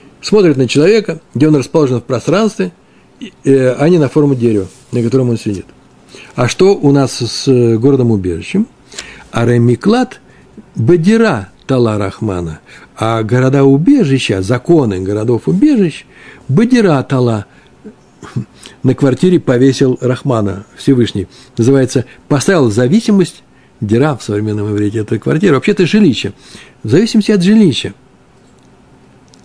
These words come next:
Город Миклат – это там, где он живёт, он должен там жить.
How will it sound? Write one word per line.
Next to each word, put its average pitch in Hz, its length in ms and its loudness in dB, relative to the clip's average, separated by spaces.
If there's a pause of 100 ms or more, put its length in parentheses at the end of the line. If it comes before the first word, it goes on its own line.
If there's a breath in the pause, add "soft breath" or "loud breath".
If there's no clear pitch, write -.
(220)
Город 175 240 2
Миклат – 190 360 0
это 165 120 -2
там, 220 220 2
где 156 120 0
он 196 120 2
живёт, 147 400 0
он 127 80 -2
должен 131 220 2
там 131 200 0
жить. 110 300 -2